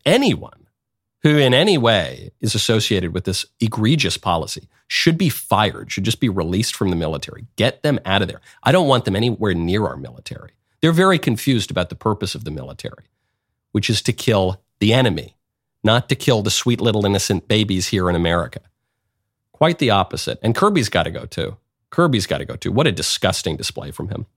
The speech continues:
Speaking of disordered sexual dynamics, a professor at N Y U has just suggested a new course for students, which is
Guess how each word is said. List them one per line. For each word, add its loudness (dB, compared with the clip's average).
Speaking 2
of 2
disordered 0
sexual -2
dynamics, -8
a 2
professor 2
at 4
N 4
Y 6
U -2
has 2
just 0
suggested 0
a 0
new 2
course -2
for 0
students, -2
which 0
is 0